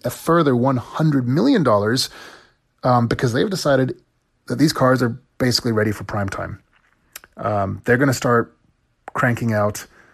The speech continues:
uh, production versions of these fully autonomous Chevy Bolts, not for use, um, for sale to the general public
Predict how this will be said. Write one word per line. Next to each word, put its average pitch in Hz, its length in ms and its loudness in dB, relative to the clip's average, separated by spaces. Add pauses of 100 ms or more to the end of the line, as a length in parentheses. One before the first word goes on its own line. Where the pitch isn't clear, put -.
(300)
uh, 113 180 -6
production 127 640 0
versions 110 560 2 (100)
of 139 200 2
these 113 320 -4 (120)
fully 110 300 -4
autonomous 98 600 -6
Chevy 104 280 -6
Bolts, 95 460 -4 (440)
not 320 200 2
for - 120 2
use, 202 640 0 (320)
um, 127 480 2 (840)
for - 140 -2
sale 170 300 4
to 123 40 -4
the 117 60 -2
general 127 280 2
public - 500 0